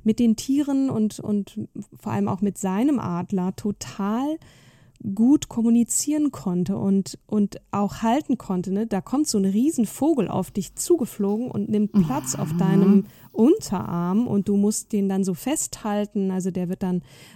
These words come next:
Speaker 1: an den Krallen halt, äh, festgemacht. Du musst halt so einen Handschuh anziehen, dann kriegt er so ein Mützchen auf und so weiter, wie die gefüttert werden. Sie hat eine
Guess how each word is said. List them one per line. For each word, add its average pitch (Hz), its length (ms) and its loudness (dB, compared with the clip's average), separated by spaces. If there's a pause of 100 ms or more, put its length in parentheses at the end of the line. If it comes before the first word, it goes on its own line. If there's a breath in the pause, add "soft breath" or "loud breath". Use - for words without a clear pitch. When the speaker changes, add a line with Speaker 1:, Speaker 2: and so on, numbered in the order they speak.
(100)
Speaker 1:
an 190 140 -2
den 180 180 0
Krallen 240 520 -2
halt, 220 400 0
äh, 202 320 -4
festgemacht. 214 640 -4
Du 202 60 -4
musst 185 160 -6
halt 185 100 -6
so 185 100 -6
einen 190 120 -2
Handschuh 262 340 -4
anziehen, 202 640 0
dann 175 100 -2
kriegt - 220 -12
er 175 80 -8
so 180 60 -6
ein 180 100 -2
Mützchen 226 460 -2
auf 202 240 -4
und 208 140 -2
so 190 120 -2
weiter, 190 360 -2
wie 196 80 0
die 208 100 0
gefüttert 220 640 -4
werden. 196 280 0 (360 soft breath)
Sie 208 200 0
hat 208 140 -2
eine 208 340 2